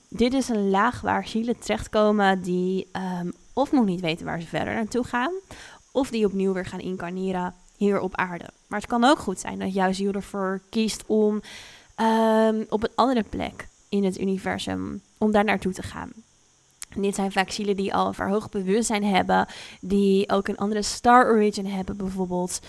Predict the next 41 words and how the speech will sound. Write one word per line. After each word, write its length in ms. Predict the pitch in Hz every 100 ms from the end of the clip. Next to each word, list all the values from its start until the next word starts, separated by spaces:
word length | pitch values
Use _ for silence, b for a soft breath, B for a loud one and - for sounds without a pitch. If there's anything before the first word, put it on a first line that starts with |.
| B B B
Ehm, 600 | - 208 208 202 196 202 202 - _ _ - - _ _ _
dat 120 | 214 214
hoeft 200 | 277 262
ook 80 |
weer 120 | 247 208
niet 160 | 202
zo 120 | 196
te 80 | 190
zijn, 280 | 190 226 190
want 120 | 185
misschien 340 | 202 185 - 208
heb 120 | 196
jij 160 | 202
een 100 | 202
andere 220 | - 202 185
star 360 | - 208 196
origin 420 | 202 196 190 185
en 320 | - 190 185 185 B B
heeft 220 | 202 196
jouw 140 | 180
ziel 280 | 185 202 220
al 100 | 202
besloten 500 | 196 190 190 185 196
dat 160 | - -
het 200 | 196 -
hierna 280 | 208 190 190
nog 200 | 190 214
een 100 | 240
keer 200 | - 185
terugkomt, 500 | - 190 - 190 -
ook 220 | 226 247
op 120 | 208
aarde. 320 | - 208 202 196
Dan 220 | 208 247
kan 180 | 247 202
je 100 | -
ook 180 | 214
naar 160 | 208 190
zo'n 160 | 185 -
overgangslaag 840 | 202 - - - - - - -
gaan. 280 | - -